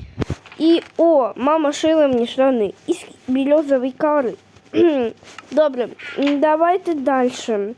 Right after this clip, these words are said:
У мене нема ніяких речей, крім меча, бо я йшла, ну, ви поняли. Забираємо бочку з собою.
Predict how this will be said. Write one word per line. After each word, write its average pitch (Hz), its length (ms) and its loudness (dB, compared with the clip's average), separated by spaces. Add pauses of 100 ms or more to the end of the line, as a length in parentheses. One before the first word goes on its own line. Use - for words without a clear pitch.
(800)
У 285 40 -4
мене 359 300 2
нема 349 520 4 (240)
ніяких 330 760 2
речей, 294 480 0
крім 311 380 2
меча, 294 420 2
бо 311 80 0
я 294 180 2
йшла, 302 540 2 (760)
ну, 302 260 4
ви 277 160 -2
поняли. 226 480 0 (3500)
Забираємо 269 580 0
бочку 214 360 -8
з 427 60 -10
собою. 403 500 2